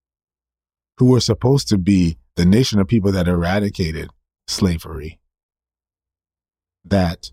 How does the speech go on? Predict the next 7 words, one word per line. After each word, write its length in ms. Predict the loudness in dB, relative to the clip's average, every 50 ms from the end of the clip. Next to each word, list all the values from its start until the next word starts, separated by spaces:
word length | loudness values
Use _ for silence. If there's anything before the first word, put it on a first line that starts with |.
| -20 _ _ _ _ _ _ _ _ _ _ _ -6
eradicated 840 | -2 -2 0 0 0 -2 -2 -4 -4 -4 -4 -4 -4 -6 -8 -10 -12 _ _ _ _ _ _ _ _ _ _
human 320 | -2 0 2 2 2 0
trafficking, 760 | -2 -4 -4 -4 -4 -6 -8 -12 -10 -10 -10 -10 -10 -12 -16 -18 _ _ _ _ _ _ _ _ _ _ _ _ _ _ _ _ _ _ _ _ _ _ _ -20 -12 -4
that 200 | -4 -2 -2 0
would 180 | 0 -2 0 0
bring 440 | 0 2 2 2 0 0 -2 -6 -8 _
peace 680 | -4 -4 -4 -4 -6 -8 -10 -10 -12 -12 -14 -16 -18 -20